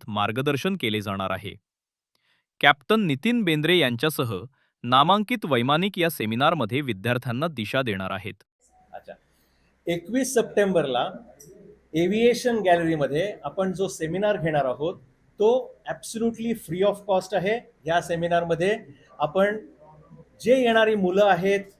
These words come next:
Speaker 2: त्यांचे पालक आहेत, त्यांना अवेअरनेस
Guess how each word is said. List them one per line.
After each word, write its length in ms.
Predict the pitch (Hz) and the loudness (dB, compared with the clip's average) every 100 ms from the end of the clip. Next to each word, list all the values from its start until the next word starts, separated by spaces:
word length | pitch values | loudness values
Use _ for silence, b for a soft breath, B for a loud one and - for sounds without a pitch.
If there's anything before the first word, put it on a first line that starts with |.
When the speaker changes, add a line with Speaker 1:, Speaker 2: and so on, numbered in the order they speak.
| _ _ _ | _ _ _
Speaker 2:
त्यांचे 220 | 160 156 | -8 -6
पालक 400 | - 151 196 214 | -2 2 2 4
आहेत, 300 | 180 170 175 170 - | 2 2 2 -2 -8
त्यांना 300 | 160 165 180 185 - | -4 -2 -2 -6 -2
अवेअरनेस 840 | 156 208 240 240 240 233 - - | 2 4 4 4 2 0 -4 -12